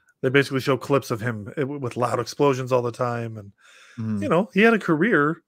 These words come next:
Speaker 1: with a lot of, uh, noise. So I don't, I don't know that you need anything special, but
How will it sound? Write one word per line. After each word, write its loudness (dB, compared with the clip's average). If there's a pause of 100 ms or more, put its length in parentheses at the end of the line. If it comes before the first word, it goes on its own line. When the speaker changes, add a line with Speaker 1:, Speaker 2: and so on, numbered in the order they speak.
Speaker 1:
with 0
a 0
lot 2
of, 0
uh, 0 (180)
noise. -12 (460)
So -8
I -2
don't, -2
I 0
don't 4
know 0
that -6
you -6
need -4
anything -8
special, -8
but -8